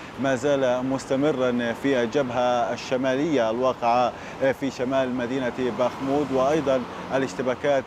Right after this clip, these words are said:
التي تصفها بالاشتباكات الدفاعية متواصلة في المناطق الجنوبية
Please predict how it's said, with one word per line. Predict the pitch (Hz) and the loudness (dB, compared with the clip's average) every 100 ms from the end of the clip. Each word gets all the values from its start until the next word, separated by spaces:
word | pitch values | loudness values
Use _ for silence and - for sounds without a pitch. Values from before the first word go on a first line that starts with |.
| - | -4
التي | 123 117 131 127 139 131 | -4 -2 -2 -2 -2 -2
تصفها | 123 147 131 131 | -4 -6 -2 -2
بالاشتباكات | 120 120 - 127 123 151 143 - - - | -2 -6 -6 -4 -2 0 0 -2 -12 -4
الدفاعية | 135 127 139 135 120 143 165 131 123 123 | -2 -2 -2 0 2 0 0 0 2 0
متواصلة | 123 127 120 131 147 - 131 127 | -2 -4 0 2 2 0 -2 -2
في | 123 139 | 0 0
المناطق | 123 131 143 139 131 - | 2 2 0 0 -4 -2
الجنوبية | 123 120 131 131 123 120 151 135 131 | 0 0 0 0 -2 0 2 2 0